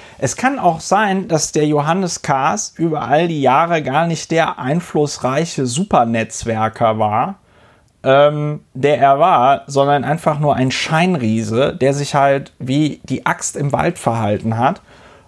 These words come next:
und deswegen mit allem durchkam. Und weil dann alle Leute dachten, weil man seit zehn Jahren in der Zeitung lesen konnte, dass er der krasse Netzwerker ist,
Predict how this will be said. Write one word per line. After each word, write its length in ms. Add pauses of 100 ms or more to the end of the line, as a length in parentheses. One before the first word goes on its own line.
und 200
deswegen 560
mit 180
allem 300
durchkam. 840
Und 180
weil 120
dann 180
alle 200
Leute 400
dachten, 680
weil 120
man 180
seit 240
zehn 320
Jahren 320
in 120
der 120
Zeitung 460
lesen 320
konnte, 420
dass 180
er 60
der 140
krasse 400
Netzwerker 640
ist, 260